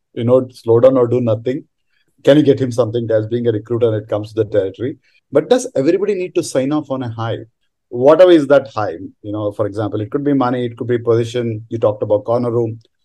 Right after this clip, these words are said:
Uh, and if you remember, even Sachin struggled in his last three years and almost had to have a send-off series to, you know, sort of eventually say bye to him. With work being such an important identity for all of us, this seems to be a struggle,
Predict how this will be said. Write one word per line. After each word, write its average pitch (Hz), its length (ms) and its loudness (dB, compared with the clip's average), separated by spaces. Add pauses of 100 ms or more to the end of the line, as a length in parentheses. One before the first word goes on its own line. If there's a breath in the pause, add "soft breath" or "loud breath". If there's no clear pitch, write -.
(180)
Uh, 113 260 -6
and 120 180 -4 (120)
if 120 140 -8
you 127 80 -4
remember, 127 320 4
even 131 180 2
Sachin 131 320 -4
struggled 143 400 2
in 135 120 2
his 110 160 -2
last 113 340 -2
three 110 140 -6
years 113 340 2
and 110 300 -4
almost 113 340 -4
had 120 220 -2
to 139 60 2
have 123 120 2
a 123 60 2
send-off 113 400 -2
series 117 480 -6 (380)
to, 117 280 0
you 117 60 -8
know, 120 80 -2
sort 113 300 0
of 113 180 -2
eventually 139 480 2
say 113 160 -2
bye 98 280 -4
to 110 60 -6
him. 113 340 -4 (460)
With 151 220 0
work 220 360 -2
being 233 180 -4
such - 280 -8
an 180 80 -4
important 143 540 -4
identity 113 380 -2
for 110 220 -4
all 95 140 -2
of 95 160 -8
us, 87 320 -8 (540)
this - 240 -16
seems 240 240 -8
to 208 100 -14
be 175 160 -4
a 139 80 2
struggle, 113 560 -4